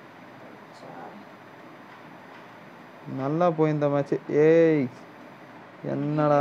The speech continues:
Speaker 1: ஐயோ,
Speaker 2: நீங்க?
Speaker 1: பேசு, அந்த காட்டு விஷயத்துக்கே போயினுக்குது இப்போ. அந்த மேம், அந்த இது இடத்துக்கு போயினுக்குற பண்ணி.
Speaker 2: என்னடா இவ்வளோ தூரத்துக்கு பேக்லேயே போயினுக்குற நான் பாட்டுன்னு?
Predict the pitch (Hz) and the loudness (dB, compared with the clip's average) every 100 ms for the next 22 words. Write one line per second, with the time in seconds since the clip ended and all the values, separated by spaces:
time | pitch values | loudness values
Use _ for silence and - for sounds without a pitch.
0 | 143 165 170 160 151 254 269 262 247 226 | 2 0 -4 -6 -6 -8 -12 -12 -12 -12
1 | 214 208 - 214 277 277 254 240 226 254 | -10 -12 -10 -10 -8 -8 -10 -12 -16 -12
2 | 269 262 254 247 240 226 208 208 - - | -10 -10 -12 -14 -16 -18 -16 -16 -16 -20
3 | - - - - - - - - 196 202 | -20 -20 -20 -20 -20 -20 -20 -20 -16 -14
4 | 202 220 240 208 214 202 190 180 175 208 | -14 -14 -16 -18 -16 -14 -14 -18 -20 -18
5 | 233 247 226 202 196 214 226 214 202 190 | -14 -16 -16 -20 -18 -18 -18 -16 -16 -18
6 | 185 180 - - - - - - - - | -20 -20 -20 -20 -20 -20 -20 -20 -20 -20
7 | - 151 220 208 139 190 214 220 220 202 | -10 -2 2 2 4 4 4 4 0 0
8 | 151 117 107 143 190 202 175 156 151 147 | 0 0 4 4 4 2 2 2 0 0
9 | 127 127 147 143 131 | 0 2 2 0 -2